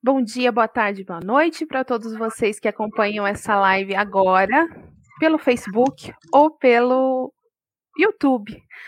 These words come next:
Começa mais uma edição do Bem-Estar Capital. Se você não conhece o nosso canal, seja bem-vindo. Se você quiser conhecer todos os nossos parceiros e acompanhar os nossos conteúdos, acesse as nossas plataformas digitais,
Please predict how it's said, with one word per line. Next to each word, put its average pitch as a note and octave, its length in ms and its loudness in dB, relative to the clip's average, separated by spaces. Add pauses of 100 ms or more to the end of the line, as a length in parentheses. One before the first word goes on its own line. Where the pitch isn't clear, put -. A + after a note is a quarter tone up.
(260)
Começa C#4 340 0
mais D4+ 200 0
uma D4 140 -2
edição C4+ 540 -6
do D#4+ 220 -6
Bem-Estar B3 600 -2
Capital. F3+ 520 -2 (360)
Se C4+ 80 -4
você E4+ 200 2
não F4+ 200 4
conhece D#4 520 2
o D4 60 2
nosso C#4+ 320 2
canal, C4 540 2 (420)
seja A3+ 240 2
bem-vindo. G#3+ 720 -2 (380)
Se - 80 -18
você C4 180 4
quiser D4 260 4
conhecer D4 540 0
todos C4+ 300 2
os C4+ 140 -2
nossos B3+ 380 2
parceiros A#3 760 0
e - 120 2
acompanhar D#4 600 4
os C#4 140 0
nossos B3 420 -2
conteúdos, A#3 640 0 (600)
acesse C#4+ 360 4
as C#4+ 100 2
nossas C#4 340 2
plataformas C4 800 2
digitais, A3+ 640 0